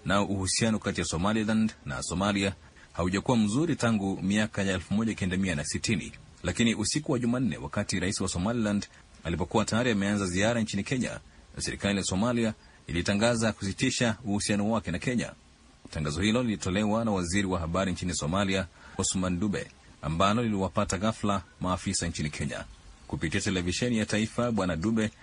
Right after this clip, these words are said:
alisema kwamba Kenya mara kwa mara imeingilia masuala ya ndani ya Somalia na kwamba ilikuwa inakiuka uhuru wake.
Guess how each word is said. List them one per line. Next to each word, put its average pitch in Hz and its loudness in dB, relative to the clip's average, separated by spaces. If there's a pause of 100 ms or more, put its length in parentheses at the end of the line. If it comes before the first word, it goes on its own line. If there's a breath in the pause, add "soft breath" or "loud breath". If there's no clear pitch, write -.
(220 loud breath)
alisema 110 0
kwamba 123 2
Kenya 127 0
mara 101 2
kwa 95 0
mara 101 2
imeingilia 92 2
masuala 110 2
ya 101 2
ndani 101 2
ya 92 0
Somalia 92 -2 (340 loud breath)
na 92 -4
kwamba 107 2
ilikuwa 98 0
inakiuka 104 0
uhuru 78 -4
wake. - -8